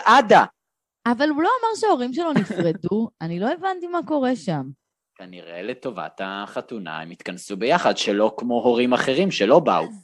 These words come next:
Speaker 2: זה היה נראה קצת כאילו האבא ממש מנסה לגרום לאמא לקנא, אם ככה.
Speaker 1: יכול
Speaker 2: וראית איך
Speaker 1: מאוד להיות,
Speaker 2: האמא
Speaker 1: אנחנו
Speaker 2: אומרת,
Speaker 1: עדים
Speaker 2: איך
Speaker 1: פה לאיזה
Speaker 2: האמא
Speaker 1: משהו
Speaker 2: אומרת
Speaker 1: אחר.
Speaker 2: כזה,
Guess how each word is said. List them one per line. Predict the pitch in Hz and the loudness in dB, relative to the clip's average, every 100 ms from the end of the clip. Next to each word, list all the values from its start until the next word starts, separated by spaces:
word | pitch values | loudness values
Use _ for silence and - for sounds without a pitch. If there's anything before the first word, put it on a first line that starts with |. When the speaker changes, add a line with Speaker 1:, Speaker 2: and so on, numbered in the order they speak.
| - | -8
Speaker 2:
זה | 233 | -6
היה | 233 262 359 | -2 -2 0
נראה | 339 240 226 240 | 0 0 0 -2
קצת | - 294 - | -4 -4 -2
כאילו | 214 226 247 160 - 180 | 0 4 6 4 2 -4
האבא | 165 170 233 233 | -2 4 4 6
ממש | 165 143 147 185 247 | 4 2 2 2 2
מנסה | 240 156 160 | 2 2 0
לגרום | 160 160 170 165 | 0 0 0 0
לאמא | 151 165 | -2 0
לקנא, | 165 139 - 123 | 0 0 -4 -8
אם | 143 151 | -6 -8
ככה. | 156 104 - - _ _ - - - | -10 -14 -18 -20 _ _ -20 -18 -4
Speaker 1:
יכול | 190 | 0
Speaker 2:
וראית | 190 190 - | 2 2 6
איך | 226 220 | 6 8
Speaker 1:
מאוד | 220 | 8
להיות, | 196 220 | 8 8
Speaker 2:
האמא | 233 214 208 120 | 8 6 6 6
Speaker 1:
אנחנו | 127 - 143 | 6 4 4
Speaker 2:
אומרת, | 139 | 4
Speaker 1:
עדים | 135 156 | 6 6
Speaker 2:
איך | 226 | 6
Speaker 1:
פה | 165 | 6
לאיזה | - 233 247 | 8 8 8
Speaker 2:
האמא | 233 | 8
Speaker 1:
משהו | 220 220 | 8 6
Speaker 2:
אומרת | 226 254 | 6 4
Speaker 1:
אחר. | 240 220 | 6 4
Speaker 2:
כזה, | 196 202 190 185 | 4 4 4 4